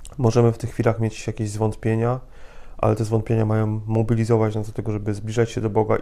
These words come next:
i wołać jeszcze głośniej do Boga w tych, y, trudnych, y, sytuacjach burzy, żeby Mu ufać. I dzisiaj werset czterdziesty brzmi tak. Wówczas zwrócił się do nich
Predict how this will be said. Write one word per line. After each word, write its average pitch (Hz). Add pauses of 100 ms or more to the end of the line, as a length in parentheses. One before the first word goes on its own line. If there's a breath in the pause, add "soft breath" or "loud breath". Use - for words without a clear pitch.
i 110
wołać 107 (120)
jeszcze 104
głośniej 107
do 104
Boga 107
w -
tych, -
y, 104 (420 loud breath)
trudnych, 113 (380)
y, 104
sytuacjach 110
burzy, 110 (500 loud breath)
żeby 110
Mu 110
ufać. 139 (420 loud breath)
I 123
dzisiaj 139 (100)
werset 123
czterdziesty 123
brzmi 117
tak. 110 (260)
Wówczas 120
zwrócił 147
się 135
do 110
nich 104